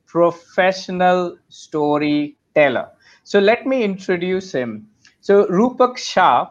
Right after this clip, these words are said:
he is from Mumbai. He, that's in the west side of India, western side of India. He is the co-founder of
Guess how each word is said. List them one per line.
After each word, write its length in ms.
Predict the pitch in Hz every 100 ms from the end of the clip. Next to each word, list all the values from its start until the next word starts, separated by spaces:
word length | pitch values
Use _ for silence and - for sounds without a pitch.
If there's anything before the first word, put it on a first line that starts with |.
| _ _ -
he 280 | 156 165
is 120 | 165 -
from 480 | - 160 156 151 -
Mumbai. 640 | 156 165 131 120 185 185 _ _
He, 340 | 127 139 139 139
that's 320 | 139 139 -
in 140 | 143
the 100 | 139
west 400 | 139 160 170 -
side 300 | - 147 143
of 200 | 143 135 -
India, 360 | 143 131 117 135
western 400 | 135 135 - 131
side 240 | 135 123
of 160 | 123 123
India. 320 | 104 113 156 _ _ _ - _
He 240 | 175 214
is 160 | 208 202
the 100 | 208
co-founder 960 | 208 214 220 214 196 190 185 180 180 156
of 240 | 156